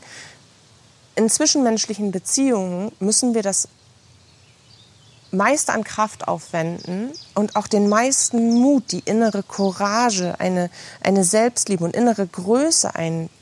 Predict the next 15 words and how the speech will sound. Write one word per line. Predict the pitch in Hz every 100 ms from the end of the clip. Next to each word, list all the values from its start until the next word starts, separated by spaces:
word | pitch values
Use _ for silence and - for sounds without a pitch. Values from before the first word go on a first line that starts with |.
| _ - _
ein- | 190 208 220
und | 175 170
aufbringen. | 196 233 - 180
So | 175 214
ein, | 220 165
so | 233
ein | 233 190
Brüllen, | 233 311 330 285
so | 185
ein, | 180
„Oh, | - 330 349 349 349 339 359 381 381 349 262
nicht | 233 214
mehr | 180
mit | 175
mir.“ | 180 185 240